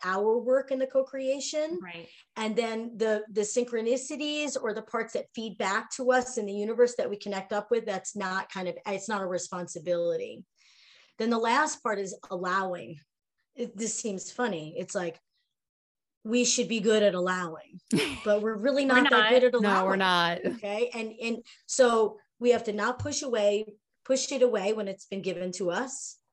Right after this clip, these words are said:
Speaker 1: We can't reject it. We can't force our old patterns onto it so that we keep going back to what we've done in the past. We need to learn how to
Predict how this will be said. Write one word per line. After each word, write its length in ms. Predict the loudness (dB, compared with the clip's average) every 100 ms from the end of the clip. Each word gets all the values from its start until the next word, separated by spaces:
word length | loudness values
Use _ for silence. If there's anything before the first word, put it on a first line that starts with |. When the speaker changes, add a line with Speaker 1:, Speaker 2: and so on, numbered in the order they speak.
| _ _ _ _ -6
Speaker 1:
We 100 | -4
can't 240 | -2 -2
reject 460 | -2 0 2 0 -2
it. 200 | -4 -4
We 80 | -6
can't 240 | -4 -4 -6 -6
force 280 | -4 -2
our 120 | -4 -2
old 260 | -2 -2 -4
patterns 480 | -2 -2 -2 -4
onto 400 | -4 -4 -4 -4
it 180 | -2 -2
so 140 | -4 -6
that 160 | -6
we 80 | -8
keep 240 | -8 -8
going 220 | -6 -6 -6
back 220 | -8 -8
to 100 | -8
what 120 | -4
we've 140 | -4 -6
done 160 | -8
in 120 | -8
the 40 | -10
past. 640 | -6 -4 -2 -4 -10 -14 -18 -20 -20 _
We 120 | -2
need 160 | -2 -2
to 80 | -4
learn 320 | -4 -4 -4
how 240 | -2 -2
to 100 | -2